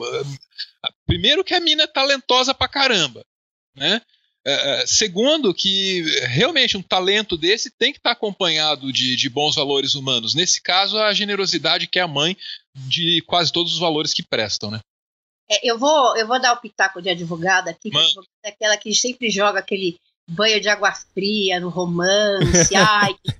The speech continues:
Speaker 2: generosidade. Tudo que eu consigo ver aí é cifrão. É muito mais interessante e muito mais inteligente você ter, ah, um fórum desenvolvedor de fãs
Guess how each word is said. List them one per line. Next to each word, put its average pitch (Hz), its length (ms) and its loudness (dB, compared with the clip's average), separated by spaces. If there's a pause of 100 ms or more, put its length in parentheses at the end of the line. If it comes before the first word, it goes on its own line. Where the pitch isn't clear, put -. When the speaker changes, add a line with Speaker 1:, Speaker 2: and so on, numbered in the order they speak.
Speaker 2:
generosidade. 214 1120 0 (320)
Tudo 311 180 -2
que 359 60 -4
eu 359 80 2
consigo 254 460 -2
ver 226 140 2
aí 233 500 2
é 208 80 0
cifrão. 220 720 0 (500)
É 226 100 2
muito 339 540 2
mais 254 340 2
interessante 202 1120 0
e 226 120 -4
muito 330 720 2
mais 190 280 0
inteligente 170 1000 0 (440)
você 220 360 2
ter, 233 480 0 (320)
ah, 202 400 4
um 226 140 -2
fórum 302 560 2
desenvolvedor 220 840 -2
de 190 180 -2 (180)
fãs 233 540 2